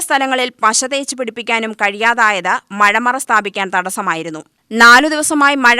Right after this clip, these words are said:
കുറഞ്ഞതിനെ തുടർന്ന് ടാപ്പിംഗ് തൊഴിലാളികൾ സംഘം ചേർന്നാണ് റബ്ബർ തോട്ടങ്ങളിൽ മഴമറ സ്ഥാപിച്ചു തുടങ്ങിയത്. ഒരു മരത്തിൽ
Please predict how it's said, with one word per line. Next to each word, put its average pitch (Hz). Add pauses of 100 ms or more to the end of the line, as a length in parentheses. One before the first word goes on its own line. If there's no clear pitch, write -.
കുറഞ്ഞതിനെ 269
തുടർന്ന് 226 (160)
ടാപ്പിംഗ് 226
തൊഴിലാളികൾ 247 (140)
സംഘം 220
ചേർന്നാണ് 233 (220)
റബ്ബർ 208
തോട്ടങ്ങളിൽ 220 (200)
മഴമറ 233
സ്ഥാപിച്ചു 190
തുടങ്ങിയത്. 180 (420)
ഒരു 269
മരത്തിൽ 285